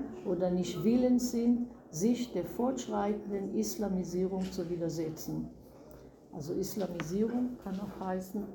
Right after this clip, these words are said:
auch Judai-, auch Juden. Also es muss nicht bei dem Islam bleiben. „Nie zweimal in denselben Fluss“, heißt sein Buch. Nicht zuletzt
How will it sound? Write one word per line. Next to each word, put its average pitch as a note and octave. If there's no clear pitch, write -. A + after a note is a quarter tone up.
auch F3
Judai-, F#3+
auch F3+
Juden. G3+
Also E3
es -
muss G3+
nicht -
bei G3
dem G#3
Islam F3+
bleiben. D#3
„Nie C#4
zweimal A3+
in G3
denselben F3+
Fluss“, G#3+
heißt F3
sein E3
Buch. D#3
Nicht A#3+
zuletzt A3+